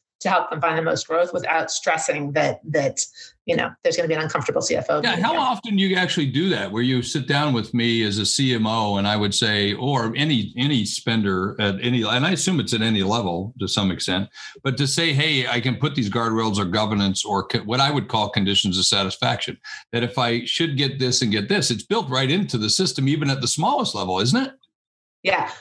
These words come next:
Speaker 1: I mean, that happens all the time, right? Again, that's, that's a performance marketing mechanism. So we do, um, you know, have some properties that are bought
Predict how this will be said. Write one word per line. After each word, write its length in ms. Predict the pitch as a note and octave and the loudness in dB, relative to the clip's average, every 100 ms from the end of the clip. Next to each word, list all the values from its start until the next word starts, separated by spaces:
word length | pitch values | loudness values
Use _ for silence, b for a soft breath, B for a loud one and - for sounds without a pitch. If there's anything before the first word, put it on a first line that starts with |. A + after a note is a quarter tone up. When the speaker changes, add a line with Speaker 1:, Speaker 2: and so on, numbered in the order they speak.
| B | B
Speaker 1:
I 60 | C4+ | 0
mean, 100 | C#4 | 2
that 80 | D4+ | 2
happens 400 | - A4+ A4 C4 | 2 0 0 2
all 120 | A#3+ | 2
the 60 | G3+ | 0
time, 340 | - G3+ D#3 | -2 -2 0
right? 160 | F3+ G3+ | 0 2
Again, 300 | A3+ G#3 F#3 | 2 2 0
that's, 240 | A3 - | -2 -2
that's 240 | G#3 B3 | -2 2
a 80 | B3 | 2
performance 680 | B3 G#3 - G#3+ G#3+ A3 - | 0 -2 -2 0 0 0 -2
marketing 540 | F3 F3+ F3+ F3+ E3 | 0 0 2 0 0
mechanism. 640 | D#3 E3 - G3+ A#3+ C#4 D4+ | -2 -2 -2 0 2 0 -2
So 180 | - | -2
we 140 | G3 F#3 | 0 0
do, 500 | D3+ G3 G3 G3 F#3+ | 0 0 0 0 0
um, 480 | G3 F3 E3 D#3 - | 0 0 -2 -6 -6
you 80 | F#3+ | -2
know, 60 | E3+ | 0
have 160 | F3+ | 0
some 200 | - F3+ | -2 -2
properties 520 | F#3+ F3 F3+ F3 F3 | 0 0 0 0 0
that 240 | E3 E3+ - | 2 0 0
are 160 | - E3 | -2 0
bought 380 | E3 E3+ F3 | 2 0 -2